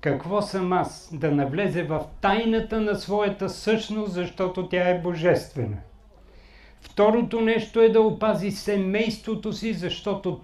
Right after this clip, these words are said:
то се предполага по презумпция, че е нещото, което се създава с любов. Двама души се събират с любов и създават нататъка други с любов.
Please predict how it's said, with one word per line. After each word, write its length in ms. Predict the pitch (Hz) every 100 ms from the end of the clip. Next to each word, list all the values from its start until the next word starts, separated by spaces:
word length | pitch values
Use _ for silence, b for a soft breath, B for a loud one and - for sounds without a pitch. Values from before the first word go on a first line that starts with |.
| -
то 340 | 190 202 226 B B
се 260 | - - 180
предполага 720 | 170 156 - 175 185 196 202
по 160 | 190 180
презумпция, 880 | 180 170 156 196 196 190 185 175 170 B B
че 220 | - 175
е 80 | 165
нещото, 580 | 175 202 202 220 214 208
което 260 | 185 190 190
се 120 | 190
създава 580 | - 175 135 190 175 170
с 340 | - 185 185
любов. 680 | 165 165 123 175 - - - - B B B
Двама 440 | 143 131 165 185 190
души 240 | 214 208
се 140 | 214
събират 520 | 202 208 175 208 208 202
с 60 |
любов 400 | 202 202 202 208
и 60 | 185
създават 640 | 175 165 139 185 180 180
нататъка 560 | 160 147 170 170 143 156
други 340 | 147 165 165
с 160 | 165 143
любов. 580 | 143 131 170 - -